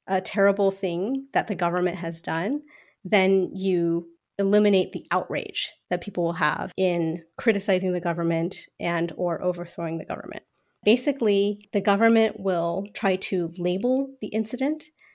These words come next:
um, often labeling it as a riot where people are acting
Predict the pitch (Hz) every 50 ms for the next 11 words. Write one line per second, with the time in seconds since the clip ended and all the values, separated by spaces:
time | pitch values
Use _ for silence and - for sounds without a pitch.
0 | _ _ _ _ _ - 196 185 180 175 - - 202 196 - - 226 214 220 220
1 | - 190 190 185 185 202 202 196 185 180 - 180 180 175 - 160 151 147 160 160
2 | 160 170 208 262 294 - - - - _ _ _ _ - 185 190 180 180 175 175
3 | 170 170 180 175 - _ _ _ _ - - 214 220 - 190 180 180 175 - 180
4 | 175 175 170 165 165 - - - _ - 175 170 170 - - 190 185 180 180 175
5 | 180 175